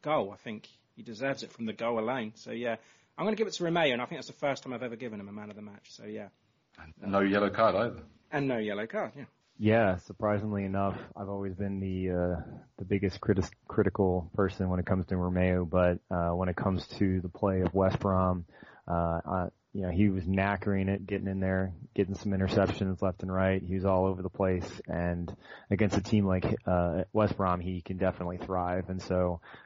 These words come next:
Speaker 3: take that, combine the, uh, the world, worldy, the volley that he
Speaker 1: <laughs>
Speaker 3: did, and I'll give it to him. But Kyle Walker-Peters definitely deserves it, along with the center back pair. Uh, they're looking at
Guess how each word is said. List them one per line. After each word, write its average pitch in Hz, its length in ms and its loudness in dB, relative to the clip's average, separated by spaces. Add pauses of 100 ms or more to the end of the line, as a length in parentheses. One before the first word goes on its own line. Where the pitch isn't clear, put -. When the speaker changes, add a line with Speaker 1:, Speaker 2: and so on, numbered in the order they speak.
(140)
Speaker 3:
take 98 260 0
that, 95 360 2
combine 92 460 0
the, 92 260 -6
uh, 90 340 -2
the 98 100 -8
world, 98 420 -2 (160)
worldy, 95 720 2
the 95 60 0
volley 92 460 4
that 90 140 0
he 92 80 0
Speaker 1:
<laughs> - 20 -2
Speaker 3:
did, 95 380 -2 (520)
and 90 520 0
I'll 101 120 0
give 104 160 2
it 95 100 -4
to 95 200 -4
him. 92 140 -4
But 92 280 2 (140)
Kyle 104 160 2
Walker-Peters 92 720 -2
definitely 92 540 -2
deserves 90 480 -2
it, 90 260 2
along 92 300 0
with 90 100 -4
the 90 280 2
center 87 280 2
back 87 240 2
pair. 87 420 -2 (160)
Uh, 87 260 -4
they're 92 180 -2
looking 85 400 -6 (120)
at - 60 -6